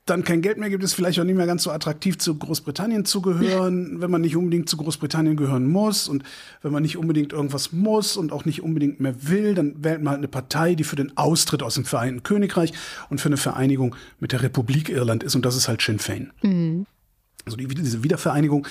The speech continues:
Speaker 1: findet statt, wenn bei Referenden in beiden Teilen Irlands jeweils eine Mehrheit für die Vereinigung stimmt.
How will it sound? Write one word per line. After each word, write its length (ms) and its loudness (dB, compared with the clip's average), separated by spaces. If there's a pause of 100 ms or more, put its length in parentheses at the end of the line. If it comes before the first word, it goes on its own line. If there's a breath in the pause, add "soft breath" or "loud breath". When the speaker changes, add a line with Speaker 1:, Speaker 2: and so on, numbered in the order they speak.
(180 loud breath)
Speaker 1:
findet 360 -2
statt, 360 0
wenn 360 0
bei 240 0
Referenden 640 0
in 180 2
beiden 280 0
Teilen 280 -2
Irlands 400 2
jeweils 400 2
eine 100 -2
Mehrheit 360 2
für 100 0
die 120 0
Vereinigung 460 0
stimmt. 400 0